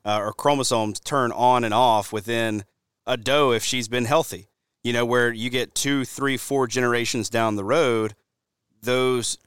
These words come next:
deer, their D N A has told them, "Hey, it's okay to thrive in this environment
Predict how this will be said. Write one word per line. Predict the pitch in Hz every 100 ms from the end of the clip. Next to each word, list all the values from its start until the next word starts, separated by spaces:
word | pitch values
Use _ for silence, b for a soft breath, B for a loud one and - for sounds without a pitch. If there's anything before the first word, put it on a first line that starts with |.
| 101
deer, | 101 123 139 123
their | 107 107
D | 90 123
N | 120
A | 113 120
has | 107 104
told | - 120 113
them, | 107
"Hey, | 113 131
it's | 110 131
okay | 117 - 135
to | 104
thrive | - 107 101 107 117 104
in | 98
this | 95 -
environment | 87 92 98 90 -